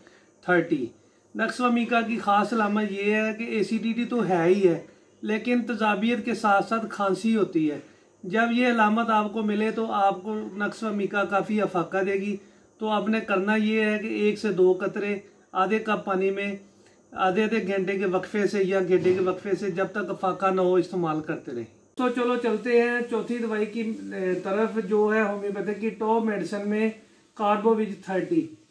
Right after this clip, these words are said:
इसकी एक ख़ास अलामत है कि जब acidity तो है ही है, लेकिन इसके साथ gas होती है और,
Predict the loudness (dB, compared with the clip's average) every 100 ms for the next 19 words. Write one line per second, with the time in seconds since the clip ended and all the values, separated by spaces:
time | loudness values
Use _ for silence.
0 | -8 -6 -2 0 0 0 4 6 6 4
1 | 0 2 0 0 0 2 0 0 -2 0
2 | -2 -2 -4 -2 -2 0 -2 0 2 4
3 | 4 2 0 -4 -18 _ -8 0 0 0
4 | -2 -2 -4 0 0 0 -2 0 0 0
5 | -2 -2 0 0 -2 -4